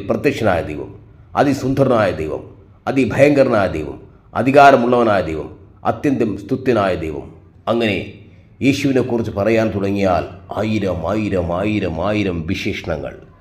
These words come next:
ഹല്ലേലൂയ! നാം ദൈവത്തെ എത്രത്തോളം സ്തുതിക്കാൻ കഴിയുമോ, എത്രത്തോളം പുകഴ്ത്താൻ കഴിയുമോ, എത്രത്തോളം ദൈവത്തെ ആരാധിക്കാൻ കഴിയുമോ,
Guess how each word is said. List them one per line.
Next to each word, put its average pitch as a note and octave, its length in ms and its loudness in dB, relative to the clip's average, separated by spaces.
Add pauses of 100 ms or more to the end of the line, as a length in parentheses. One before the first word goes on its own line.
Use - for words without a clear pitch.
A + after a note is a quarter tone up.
(520)
ഹല്ലേലൂയ! A2 640 2 (1080)
നാം C#3+ 280 8
ദൈവത്തെ B2+ 440 4 (320)
എത്രത്തോളം A2+ 580 0
സ്തുതിക്കാൻ G#2+ 480 -2
കഴിയുമോ, F2 440 -2 (520)
എത്രത്തോളം C#3+ 640 6
പുകഴ്ത്താൻ G#2+ 440 0
കഴിയുമോ, F2+ 420 -2 (440)
എത്രത്തോളം C#3 600 4
ദൈവത്തെ B2 400 2 (120)
ആരാധിക്കാൻ A#2 540 4
കഴിയുമോ, F#2 400 -2